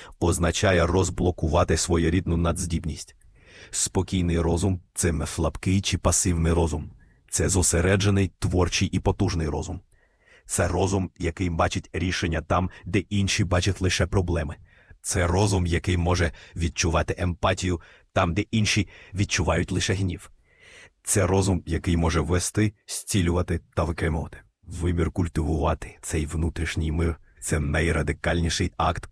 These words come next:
турботи про себе і найбільший подарунок, який ви можете зробити людям, яких любите. Це означає перестати бути жертвою світового хаосу і стати спокійним, стійким центром свого власного світу.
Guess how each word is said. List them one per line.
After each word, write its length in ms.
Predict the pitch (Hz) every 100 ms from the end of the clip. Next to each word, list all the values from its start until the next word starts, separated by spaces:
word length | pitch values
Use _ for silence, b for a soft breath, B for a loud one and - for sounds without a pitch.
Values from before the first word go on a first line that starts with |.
| -
турботи 480 | 85 80 80 80
про 160 | 85 85
себе 320 | - 92 92 B B B
і 80 | 98
найбільший 580 | 87 82 80 101 92 98
подарунок, 520 | 90 85 92 95 90
який 200 | 90 92
ви 120 | 85
можете 340 | 82 87 90 85
зробити 360 | 85 82 80
людям, 300 | 82 82 87
яких 320 | 92 90 - -
любите. 340 | 80 - - - b b b b b b b
Це 180 | - -
означає 600 | - 87 85 - 90 85 80
перестати 580 | 90 87 90 - - 87
бути 200 | 87 90
жертвою 540 | 85 92 85 - 92
світового 540 | - 87 82 85 85 78
хаосу 540 | - 82 85 - 107 B B B B
і 100 | 90
стати 380 | - - 87 90
спокійним, 680 | - - 85 - 95 98 95 B B
стійким 600 | - - 101 82 101 95
центром 460 | - 90 87 90 85 b
свого 380 | - - 95 98 -
власного 600 | 95 80 80 - 87 85
світу. 340 | - 80 -